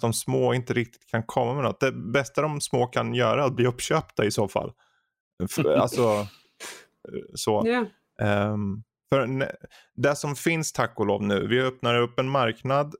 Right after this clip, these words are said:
Speaker 1: där alla har gått på bio men inte kan gå på bio. Och vi snackar ju, även om det finns nittio miljoner människor på Disney Plus,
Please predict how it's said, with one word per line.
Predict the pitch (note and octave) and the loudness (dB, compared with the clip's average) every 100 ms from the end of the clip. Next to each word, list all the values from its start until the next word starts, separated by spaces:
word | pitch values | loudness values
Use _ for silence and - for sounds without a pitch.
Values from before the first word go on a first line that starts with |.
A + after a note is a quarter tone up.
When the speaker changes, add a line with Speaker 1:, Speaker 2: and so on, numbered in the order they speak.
| - | -6
Speaker 1:
där | A2 A#2 A2+ A#2 | 0 2 2 0
alla | A2+ A#2+ A2+ | 0 0 0
har | B2 C#3+ | 0 0
gått | A2+ A#2+ - | 0 -2 -2
på | C#3 | -2
bio | B2 A2 A#2 | 0 2 0
men | A#2 A#2 | 0 0
inte | A2+ | -2
kan | - A2 | -2 -2
gå | A#2 F3 | 0 0
på | E3 | -2
bio. | B2 A2 A#2+ A#2 - | -2 0 0 -2 -4
Och | A2+ | -2
vi | A#2 | -2
snackar | B2 A#2+ A#2+ | 0 -2 0
ju, | A#2 A2+ G#2+ _ _ - | 2 2 -2 _ _ -2
även | - C3+ | 0 2
om | E3 | 0
det | F3 | -2
finns | - C3+ A#2+ - - - | -2 0 0 -4 -6 0
nittio | C3+ B2 - | 0 0 0
miljoner | A2+ A2+ A#2 D#3+ E3+ D#3+ | 0 2 2 2 0 -2
människor | C#3+ A2 A2 - G#2+ F#2+ - | 0 0 -2 0 0 0 -4
på | G#2+ G#2 G#2+ G#2+ G2+ | 0 2 0 -2 -2
Disney | B2 - A2+ | -2 -2 -4
Plus, | E3+ C3 A#2 - | 0 0 -2 -10